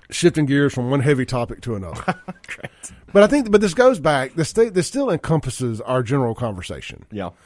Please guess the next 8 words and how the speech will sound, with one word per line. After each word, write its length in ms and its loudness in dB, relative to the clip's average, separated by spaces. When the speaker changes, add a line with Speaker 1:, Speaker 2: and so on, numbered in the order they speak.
Speaker 1:
of 420 2
O 120 4
G 180 2
liberals 760 0
and 100 -4
America 320 2
First 300 -2
conservatives, 800 -4